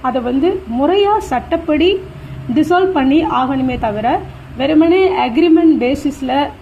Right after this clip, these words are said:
இந்த ஒ-, இந்த திருமணத்தை நம்ம ரத்து செய்து கொள்ளலாம் அப்படின்னு சொன்னாங்க அப்படின்னா, அது ஃபியூச்சர்ல எந்த ஒரு லீகல் ரெமெடிஸையும் கொடுக்கவே கொடுக்காது. அதை பேஸ் பண்ணி இவங்க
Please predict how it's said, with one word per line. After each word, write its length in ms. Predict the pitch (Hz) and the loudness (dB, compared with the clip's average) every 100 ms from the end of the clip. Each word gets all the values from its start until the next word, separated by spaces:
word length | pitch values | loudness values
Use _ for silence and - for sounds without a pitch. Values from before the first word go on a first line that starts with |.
| - | -10
இந்த 260 | 277 262 247 | -4 -2 -2
ஒ-, 360 | - - - 262 | -4 -8 -8 -2
இந்த 420 | 269 269 262 254 | 2 4 2 2
திருமணத்தை 540 | 285 302 311 294 277 | 2 4 2 0 -2
நம்ம 220 | 285 254 233 | -2 -2 -4
ரத்து 240 | 233 302 | -2 -2
செய்து 280 | 294 262 247 | -2 -4 -4
கொள்ளலாம் 440 | 226 226 240 226 | -4 -2 0 0
அப்படின்னு 340 | - 180 247 294 | -2 -4 -2 -2
சொன்னாங்க 380 | 269 220 233 240 | -2 -6 -6 -2
அப்படின்னா, 480 | 254 208 202 208 285 302 - - - - | -4 -4 -6 -6 -8 -10 -18 -20 -20 -8
அது 180 | 247 262 | -6 -2
ஃபியூச்சர்ல 640 | - 359 359 262 240 277 | 2 2 2 -2 -2 -2
எந்த 340 | 233 247 311 330 | 0 2 4 4
ஒரு 360 | 240 262 330 - - | 2 0 -2 -6 -6
லீகல் 360 | 277 349 349 294 | 0 2 2 0
ரெமெடிஸையும் 600 | 233 233 240 240 269 302 | -2 -4 -6 -2 -4 -2
கொடுக்கவே 360 | 262 247 262 | -6 -4 -6
கொடுக்காது. 500 | 285 233 196 214 196 185 - - - - - | -4 -6 -10 -8 -8 -10 -16 -20 -20 -14 -6
அதை 280 | 240 349 | -2 0
பேஸ் 280 | 285 285 320 | 2 2 0
பண்ணி 380 | 285 233 262 311 | -2 -2 0 0
இவங்க 440 | 269 262 277 285 | 0 -2 0 0